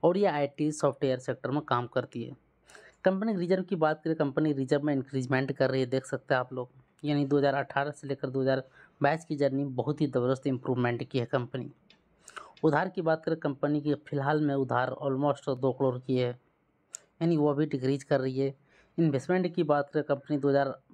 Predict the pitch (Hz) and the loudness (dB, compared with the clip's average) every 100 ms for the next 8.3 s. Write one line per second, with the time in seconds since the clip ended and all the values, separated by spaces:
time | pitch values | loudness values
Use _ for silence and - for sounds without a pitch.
0 | - 135 147 - 160 139 147 147 139 127 | -6 0 0 0 0 0 0 0 -2 0
1 | 123 123 131 _ _ _ _ _ _ 147 | -2 -2 -10 _ _ _ _ _ _ 0
2 | 151 180 170 160 165 147 - 147 143 135 | 2 0 -2 -6 -4 -4 0 0 2 -2
3 | 127 139 120 - 143 135 120 - 135 123 | 0 -2 -2 -4 -2 -2 -4 -2 -2 0
4 | 131 127 139 _ _ _ _ _ _ _ | -4 -8 -16 _ _ _ _ _ _ _
5 | _ _ _ _ _ _ _ _ _ _ | _ _ _ _ _ _ _ _ _ _
6 | _ - - 143 175 165 214 202 190 180 | _ -20 -20 -2 -2 0 -2 -2 -2 0
7 | 185 - 160 202 196 190 170 160 147 131 | 0 0 0 0 0 -6 -2 0 2 0
8 | - 131 127 | -2 -4 -4